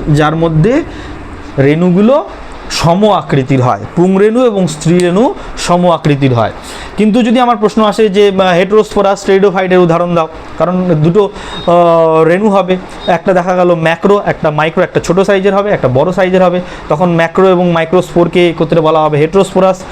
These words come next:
হেটেরোস্পোরাস যদি আমরা চলে যাই, হেটেরোস্পোরাস এই প্রশ্নটা যদি চেঞ্জ হয়ে যায়, হেটেরোস্পোরাস টেরিডোফাইট, তখন উদাহরণ হয়ে যাবে Lycopodium, Equisetum।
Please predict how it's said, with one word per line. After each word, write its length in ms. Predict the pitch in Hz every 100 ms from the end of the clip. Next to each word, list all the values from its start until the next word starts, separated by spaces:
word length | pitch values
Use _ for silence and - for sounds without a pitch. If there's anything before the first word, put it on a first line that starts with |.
| - - -
হেটেরোস্পোরাস 800 | 185 247 233 226 233 233 - - - -
যদি 240 | 170 202
আমরা 200 | 220 214
চলে 220 | 208 202 196
যাই, 160 | 202
হেটেরোস্পোরাস 580 | 175 190 208 202 202 185
এই 60 | 190
প্রশ্নটা 320 | 185 202 190
যদি 180 | 185 190
চেঞ্জ 380 | - 247 240
হয়ে 160 | 180 151
যায়, 180 | 135 131 - - -
হেটেরোস্পোরাস 680 | 175 208 208 - 196 190 -
টেরিডোফাইট, 500 | 180 185 175 165 160 -
তখন 180 | 170 180
উদাহরণ 360 | 175 160 180 175
হয়ে 140 | 165
যাবে 160 | 160 151
Lycopodium, 680 | 147 147 175 170 165 165 156 151 - - - - - - - - - - - - - - - 180
Equisetum। 640 | 156 202 196 165 165 156